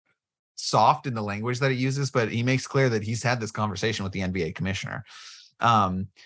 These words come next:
so Alex, give us some sports analysis. Blazers, Pac-twelve,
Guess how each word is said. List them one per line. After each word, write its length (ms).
so 320
Alex, 560
give 160
us 120
some 140
sports 440
analysis. 640
Blazers, 840
Pac-twelve, 800